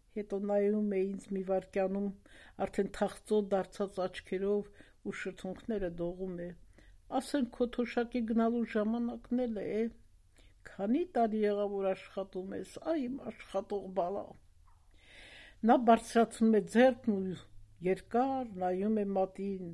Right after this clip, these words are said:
մատնե մատի փոքրիկ դեղնավուն օղակին։ Ես էլ եմ նայում նրա հայացքի ուղղությամբ, ու գուցե քունս է տանում, թե ինչ, բայց աչքերիս առաջ տասնյակ, հարյուրավոր դեղին օղակներ են երևում,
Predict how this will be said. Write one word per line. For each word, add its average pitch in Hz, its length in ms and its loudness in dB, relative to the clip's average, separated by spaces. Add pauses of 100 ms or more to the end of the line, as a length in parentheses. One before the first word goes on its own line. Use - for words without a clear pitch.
(120)
մատնե 190 420 2
մատի 180 440 2
փոքրիկ 220 680 -2
դեղնավուն 175 720 -4
օղակին։ 160 600 -2 (480)
Ես 349 300 0
էլ 170 180 0
եմ 165 160 -2
նայում 165 480 -2 (260)
նրա 170 260 -2
հայացքի 170 560 -4
ուղղությամբ, 160 680 -8 (340)
ու 202 160 -6
գուցե 220 420 2
քունս 311 420 2
է 202 140 2
տանում, 185 440 -2
թե 190 260 -2
ինչ, 240 220 2 (520)
բայց 208 240 2
աչքերիս 226 580 4
առաջ 220 420 4
տասնյակ, 220 800 2
հարյուրավոր 226 760 6
դեղին 214 400 2
օղակներ 220 580 4
են 233 160 6
երևում, 202 480 4